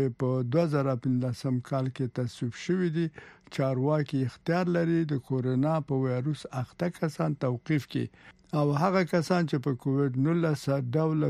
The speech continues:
وایروس اخته وي د سپورټي له لوبو نه، ښوونځیو نه او مارکیټونو نه منع کړای شي. فدرالي عمومي څارنوال کریستین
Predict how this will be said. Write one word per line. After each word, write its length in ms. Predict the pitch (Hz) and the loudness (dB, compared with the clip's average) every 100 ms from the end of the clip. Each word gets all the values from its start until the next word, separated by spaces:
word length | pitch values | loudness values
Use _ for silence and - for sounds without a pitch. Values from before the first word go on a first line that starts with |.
| 135 | 2
وایروس 400 | 135 135 156 - 135 | 2 2 0 -2 -4
اخته 340 | 131 - - 190 | -4 -4 0 2
وي 160 | 185 180 - - - - 127 | 2 0 -2 -14 -20 -6 -2
د 180 | 135 131 127 | 0 0 -2
سپورټي 800 | 139 123 131 127 120 _ 175 165 156 | -4 -2 0 0 -2 _ 0 2 2
له 100 | 135 127 131 | 0 0 2
لوبو 320 | 165 147 151 151 | 0 2 2 2
نه، 100 | 147 143 - | 2 0 -2
ښوونځیو 680 | 135 127 120 143 160 151 147 | -2 0 0 2 2 2 2
نه 80 | 143 143 170 143 | 2 0 -2 -2
او 160 | 131 127 | -2 0
مارکیټونو 600 | 127 120 - 127 165 175 170 | -2 -2 -4 -4 0 0 2
نه 80 | 170 165 - - - 156 | 0 -4 -10 -20 -4 2
منع 180 | 139 135 123 | 4 4 2
کړای 180 | 123 113 | -2 -2
شي. 140 | - 143 - _ - - - - _ | -6 -12 -14 _ -20 -20 -20 -20 _
فدرالي 480 | - 151 160 170 196 190 | -2 2 4 4 4 4
عمومي 380 | 175 170 175 175 170 | 4 4 4 2 2
څارنوال 600 | 165 156 156 156 160 156 143 - | 2 2 2 4 4 2 0 0
کریستین 560 | 156 156 - 156 151 | -2 -2 -2 0 2